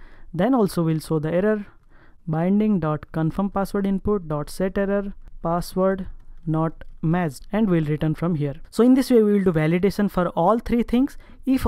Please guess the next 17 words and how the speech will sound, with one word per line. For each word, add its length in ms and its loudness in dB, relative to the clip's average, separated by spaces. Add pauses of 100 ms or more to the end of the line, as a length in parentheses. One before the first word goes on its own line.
all 280 6
the 100 2
validation 580 2
are 120 -2
passed, 380 0 (260)
it 180 0
will 120 4
come 240 0
to 100 0
this 260 0
line. 380 2 (300)
That 220 0
means 400 2 (420)
we 140 4
will 160 4
sign 280 0
up. 140 -4